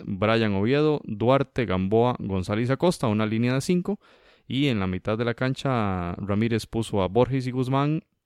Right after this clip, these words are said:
ambos por el centro, y las alas serían Brian Ruiz y Daniel Colindres, y arriba en solitario Marco Ureña, quien finalmente fue el que definió el partido con un gol al minuto catorce. Eh,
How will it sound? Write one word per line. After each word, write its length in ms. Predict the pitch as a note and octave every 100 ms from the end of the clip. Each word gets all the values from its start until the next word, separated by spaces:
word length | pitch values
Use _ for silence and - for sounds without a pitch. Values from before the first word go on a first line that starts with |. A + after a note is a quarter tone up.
| _ _ _
ambos 280 | - G2 G#2
por 140 | B2
el 60 | B2+
centro, 420 | E3 F3 - - -
y 280 | A#2+ C#3
las 200 | A2+ F#2
alas 240 | G#2 A2 A2
serían 380 | G2+ G#2 G#2+ G2
Brian 320 | A#2 B2 A2+
Ruiz 360 | C#3+ E3 - - _ - _ _
y 340 | A#2 B2+ D3 - A#2
Daniel 340 | G2+ G#2 A2
Colindres, 500 | A#2+ C3+ F3+ F3+ - -
y 140 | B2
arriba 380 | A2+ A#2+ B2 B2
en 100 | G#2+
solitario 600 | G2 F#2+ A2+ A2+ A2+ A2+ -
Marco 400 | G#2 G#2+ - G#2
Ureña, 240 | A#2 B2+
quien 320 | - F#2+ F#2
finalmente 720 | - F#2 G2+ G#2 G#2 - G2+ G#2
fue 440 | - G2+ G#2 G2+ - - _
el 180 | - B2+
que 120 | -
definió 560 | G#2 G2+ G2+ G#2+ G#2+ - _
el 280 | A2 F2 F2
partido 380 | E2 - D3 C3+
con 140 | G2
un 80 | G2+
gol 220 | G#2 - -
al 120 | B2
minuto 480 | G#2 G2+ - G2+ G#2 -
catorce. 500 | G2 - D3+ D#3+ E3 - - - _ -
Eh, 500 | F#2 F#2 F2+ F2+